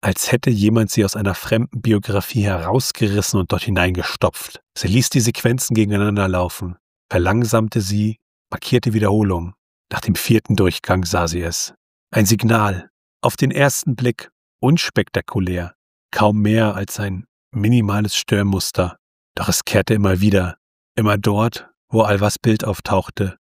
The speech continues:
oder sein Name in den beschädigten Metadaten aufglomm. Mara zog die einzelnen Fragmente zusammen, legte sie übereinander und spürte, wie sich ihr Magen verkrampfte.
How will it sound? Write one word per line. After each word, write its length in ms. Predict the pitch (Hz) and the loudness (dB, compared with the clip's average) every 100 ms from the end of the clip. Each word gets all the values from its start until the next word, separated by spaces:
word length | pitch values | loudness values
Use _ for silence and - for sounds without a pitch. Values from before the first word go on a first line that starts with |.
| _ _ | _ _
oder 220 | 104 95 | 2 2
sein 220 | - 92 | 2 0
Name 580 | 92 101 123 98 85 - _ _ _ | 2 4 4 2 -2 -8 _ _ _
in 80 | 104 | -4
den 140 | 92 | -2
beschädigten 800 | 87 - 110 110 113 - 113 107 - | -2 0 0 0 -2 -4 -2 -2 -2
Metadaten 640 | 98 95 92 95 90 107 | -4 -2 -2 -2 -2 -2
aufglomm. 640 | 92 92 - 95 87 90 - _ _ _ 92 | -2 -4 -4 -4 -4 -4 -10 _ _ _ -2
Mara 260 | 92 101 | 0 0
zog 260 | - 107 - | 0 -2 -2
die 120 | - | -2
einzelnen 400 | 98 - 104 98 | -2 -2 -2 -2
Fragmente 460 | - 107 107 95 - | -2 0 2 0 -2
zusammen, 560 | - - 95 98 110 - _ _ _ | -6 -2 0 0 -2 -6 _ _ _
legte 280 | 113 98 - | -2 0 0
sie 120 | 95 | 0
übereinander 640 | 95 92 87 92 95 101 - _ _ _ _ | 2 2 2 0 0 -2 -6 _ _ _ _
und 160 | 101 | -2
spürte, 640 | - - 92 90 - 98 - _ _ _ - | -2 -2 0 2 2 0 -2 _ _ _ 0
wie 100 | 90 | 2
sich 240 | 87 - | 2 0
ihr 60 | 95 | 0
Magen 320 | 85 80 95 | 2 0 0
verkrampfte. 880 | - - - 90 - - 92 82 | -2 -2 0 0 -2 -4 -4 -4